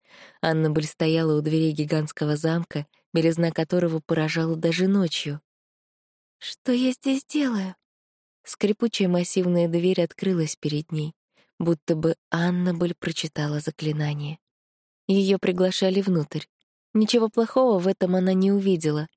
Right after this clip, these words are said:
В крайнем случае, всегда можно перейти в другой мир. Но она надеялась, что в замке это тоже будет возможно.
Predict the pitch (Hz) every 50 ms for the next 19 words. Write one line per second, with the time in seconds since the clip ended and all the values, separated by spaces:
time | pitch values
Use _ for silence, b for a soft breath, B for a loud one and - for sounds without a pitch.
0 | _ _ _ _ _ - - - 180 175 175 175 175 170 - - 190 190 180 -
1 | - 175 170 - - 175 170 170 180 185 196 196 180 165 156 160 156 151 - 160
2 | 156 160 160 - - 175 165 165 175 196 196 - 202 185 165 156 151 151 - -
3 | _ b b b b b b b b 202 190 190 185 180 175 175 175 - - 180
4 | 185 185 185 185 196 214 220 208 208 202 175 156 151 151 156 - - - - 165
5 | 156 156 156 170 170 180 190 180 - 160 156 - 160 151 - - 175 175 165 156
6 | 151 - 151 - 151 - - 143 143 - 151 147 147 151 - - 156 151